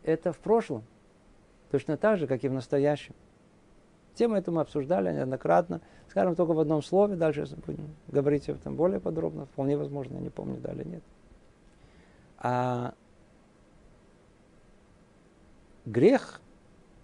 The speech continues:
в конечном итоге, если, даже если он сотворён в этом мире – он порождает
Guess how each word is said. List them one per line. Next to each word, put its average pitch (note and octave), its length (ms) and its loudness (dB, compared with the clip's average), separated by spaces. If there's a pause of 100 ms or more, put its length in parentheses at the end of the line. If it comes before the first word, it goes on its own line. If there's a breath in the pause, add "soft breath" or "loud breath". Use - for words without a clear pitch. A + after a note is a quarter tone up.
(320)
в - 20 -14
конечном G3 480 2
итоге, G3+ 360 4
если, E3+ 320 2
даже G3+ 360 6
если F#3 300 0
он G3+ 320 2
сотворён F3+ 560 4
в D3 100 -2
этом G3+ 300 4
мире – C#3+ 380 4 (1500)
он F#3 440 4
порождает E3+ 800 4